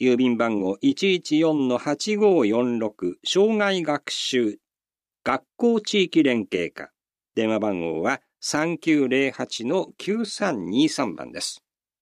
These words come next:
自然風景から学ぶナチュラルガーデン講座。対象は区内在住在勤在学の十八歳以上で、原則として、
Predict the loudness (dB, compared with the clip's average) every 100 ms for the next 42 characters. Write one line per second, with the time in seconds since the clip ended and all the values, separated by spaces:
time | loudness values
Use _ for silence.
0 | _ _ _ _ _ _ _ _ _ _
1 | _ _ _ _ -12 -6 -2 0 2 2
2 | 4 2 0 0 0 0 2 2 0 0
3 | 0 -2 -4 -2 -2 2 2 0 -2 -2
4 | -2 0 2 2 2 4 4 2 0 2
5 | 2 2 0 -2 -4 -6 -14 _ _ _
6 | _ _ _ _ _ -2 4 6 6 4
7 | 2 2 2 2 4 4 4 4 4 2
8 | 2 2 2 2 0 2 0 2 2 4
9 | 4 0 0 -4 -2 0 2 2 0 2
10 | 0 0 0 0 0 -2 -4 -2 -2 -2
11 | -2 -2